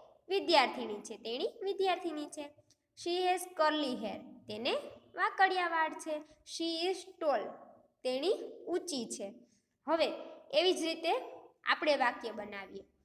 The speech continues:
તો મિસ્ટર વસાવા a doctor, fifty-two years old and short. તો હવે, mister વસાવા is a man. He is a doctor.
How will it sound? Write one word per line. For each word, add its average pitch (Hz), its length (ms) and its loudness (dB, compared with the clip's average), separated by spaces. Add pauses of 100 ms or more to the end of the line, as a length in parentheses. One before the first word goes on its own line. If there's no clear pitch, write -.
(320)
તો 220 320 2
મિસ્ટર 233 400 -2
વસાવા 247 720 4 (180)
a 240 100 0
doctor, 226 420 2 (280)
fifty-two 269 540 -10
years 302 380 2
old 330 220 6 (220)
and 311 100 0 (140)
short. 247 420 0 (200)
તો 320 80 8 (120)
હવે, 302 220 0 (1300)
mister 226 360 -4 (140)
વસાવા 302 440 6 (160)
is 226 120 -4
a 381 100 8 (380)
man. 381 260 4 (1080)
He 277 420 2
is 226 120 -4
a 294 140 4 (560)
doctor. 277 580 4